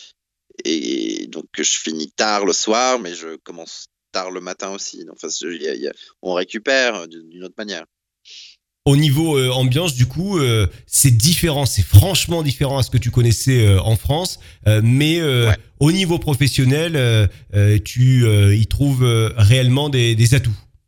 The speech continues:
Speaker 2: des avantages.
Speaker 1: Bah, comme je te disais, il y a vraiment une, une, une, euh, c'est un, euh, enfin, a-, après moi, je vais te, je vais te dire des trucs que je sais de tous mes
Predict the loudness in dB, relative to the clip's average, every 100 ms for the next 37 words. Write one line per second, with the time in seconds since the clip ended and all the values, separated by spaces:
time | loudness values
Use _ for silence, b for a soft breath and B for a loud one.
0 | _ _ _ _ 2 4 4 2 2 2
1 | 0 B B B B B _ _ _ _
2 | _ _ 0 0 -2 -10 -20 -20 -12 -8
3 | -8 -8 -14 -12 -2 0 2 -2 -4 -6
4 | -8 -10 -10 -8 -8 -8 -10 -10 -12 -12
5 | -12 -12 -10 -10 -12 -14 -16 -20 -20 -20
6 | -12 -4 -4 -4 -8 -14 -18 -20 _ B
7 | B _ -6 -6 -6 _ _ _ _ _
8 | _ _ _ -12 -8 -6 -8 -8 -6 -6
9 | -6 -8 -8 -12 -14 -14 -12 -12 -10 -8
10 | -8 -10 -10 -14 -14 _ _ -12 -8 -8
11 | -8 -4 -4 -4 -8 -12 -14 -14 -16